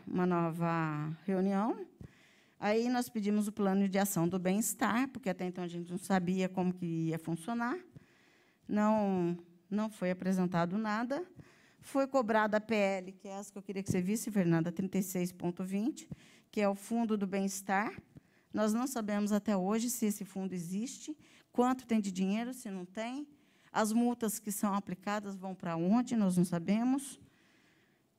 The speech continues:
A falta de alinhamento entre policia-, policiais, militar e civil ambiental nos casos de denúncia. Continua do mesmo jeito até hoje. Fogo de artifício dia trinta e um.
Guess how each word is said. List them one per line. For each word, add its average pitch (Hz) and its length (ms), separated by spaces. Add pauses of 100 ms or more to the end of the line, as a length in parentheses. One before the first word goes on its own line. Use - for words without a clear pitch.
(140)
A 240 100
falta 285 520
de 247 120
alinhamento 240 580
entre 214 160
policia-, 226 880
policiais, 214 720
militar 240 560
e 277 60
civil 240 400
ambiental 214 500
nos 233 180
casos 208 300
de 208 80
denúncia. 190 600 (340)
Continua 269 400
do 254 80
mesmo 277 320
jeito 262 240
até 294 200
hoje. 190 440 (380)
Fogo 262 320
de 262 60
artifício 254 500
dia 254 120
trinta 254 280
e 247 80
um. 170 160